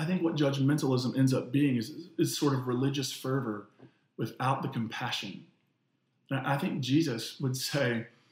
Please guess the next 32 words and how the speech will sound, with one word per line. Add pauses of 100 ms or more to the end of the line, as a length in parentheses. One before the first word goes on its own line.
(280)
and
actually
does
say
in
the
Gospel
of
Luke,
"Be
compassionate
because
God
is
compassionate." (1500)
You
can
have
all
the
religious
fervor,
you
can
have
all
the
doctrinal
purity,
you
can
have